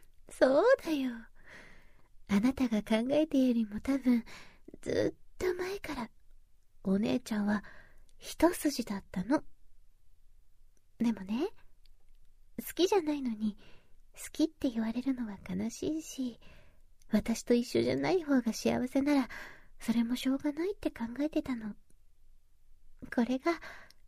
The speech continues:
私の理性的な部分。でもね、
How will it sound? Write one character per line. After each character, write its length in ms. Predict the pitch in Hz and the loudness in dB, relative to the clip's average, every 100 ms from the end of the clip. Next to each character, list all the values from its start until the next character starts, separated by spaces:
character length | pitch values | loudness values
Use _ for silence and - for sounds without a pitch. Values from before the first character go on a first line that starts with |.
| - - - | -20 -20 -8
私 420 | 185 - 185 - | -6 -6 -6 -4
の 140 | 175 160 | -2 -4
理 160 | 160 | -6
性 220 | - 214 | -6 -6
的 260 | 226 254 277 | -2 -2 -2
な 140 | 277 | 0
部 140 | 277 302 | 2 2
分。 200 | 311 - - - - - - - - - - - 247 | 2 0 -14 -18 -20 -20 -20 -20 -20 -20 -20 -4 2
で 120 | 247 | 2
も 100 | 226 | 2
ね、 240 | 202 254 | 0 0